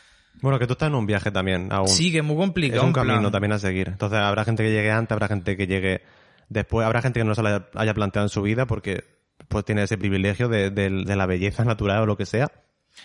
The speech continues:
Speaker 2: O de estar alienado hasta las trancas y te la suda todo porque estás bien boficada y tomar por culo, que también pasa.
Speaker 1: Mo-, o sea, <laughs> yo
Speaker 2: Pero para las que no somos una muñequita, pues,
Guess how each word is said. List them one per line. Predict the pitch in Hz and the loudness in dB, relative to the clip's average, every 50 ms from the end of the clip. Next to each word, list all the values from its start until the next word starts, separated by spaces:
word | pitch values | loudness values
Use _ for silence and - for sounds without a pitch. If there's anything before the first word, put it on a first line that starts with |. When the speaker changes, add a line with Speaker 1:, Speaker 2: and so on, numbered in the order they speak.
| - - | -14 -6
Speaker 2:
O | - 156 151 | -4 -2 0
de | 147 139 | 0 0
estar | 139 139 - 160 165 | -2 -2 -2 0 0
alienado | 185 202 202 202 190 190 208 220 214 185 156 - | 2 2 0 0 0 2 0 2 2 0 0 0
hasta | 139 147 139 - - 147 | -2 -4 -4 -2 -2 -2
las | 139 139 135 135 - | 0 0 -2 -4 -4
trancas | - 165 165 190 202 208 202 165 202 208 214 | -4 -2 0 0 0 -2 -2 -2 -2 -2 -2
y | 196 | -2
te | 160 165 156 | -2 -2 -2
la | 143 127 - | -2 -2 -2
suda | - 170 180 185 196 175 | -2 -2 0 0 0 0
todo | 170 190 190 214 202 | -2 -2 -2 -2 -2
porque | 175 156 139 - 135 | -2 -4 -6 -6 -6
estás | - - 151 165 | -4 -4 -4 -2
bien | 175 190 190 | -2 -2 0
boficada | 190 190 165 190 196 160 160 185 185 190 196 | -2 -2 -2 -2 -4 -2 -2 0 0 0 -2
y | |
tomar | 185 165 143 135 135 | -2 -2 -4 -4 -2
por | - 170 147 - | -4 -4 -4 -4
culo, | - 156 185 190 123 - - - | -4 -4 -2 -2 -4 -6 -8 -8
que | 135 | -6
también | 135 127 123 120 127 135 135 | -4 -2 -2 -2 -2 -2 -2
pasa. | 127 151 165 175 185 147 - - | -2 -4 -4 -4 -6 -8 -6 -2
Speaker 1:
Mo-, | 117 107 101 101 | -2 0 0 0
o | 107 - - _ _ _ _ - - - _ | -2 -4 -10 _ _ _ _ -18 -18 -18 _
sea, | - - - 98 - | -8 -4 -2 -2 0
<laughs> | - - - - 165 151 - 156 131 120 135 | 0 0 0 2 0 0 0 0 0 0 0
yo | 120 127 117 127 156 - - - | 0 0 0 0 -2 -4 -8 -6
Speaker 2:
Pero | - 151 147 143 143 | -2 -2 0 0 0
para | 147 139 131 | 0 0 2
las | 131 135 127 | 2 0 -2
que | - 139 131 | -2 -4 -2
no | 131 143 156 | 0 0 0
somos | 147 - 175 180 180 180 180 175 | 0 0 0 0 2 2 2 2
una | 180 180 175 | 2 2 2
muñequita, | 180 175 175 175 180 170 175 185 160 185 190 180 | 2 2 2 2 0 0 0 0 0 0 0 0
pues, | 175 160 131 120 - | 0 0 0 0 -2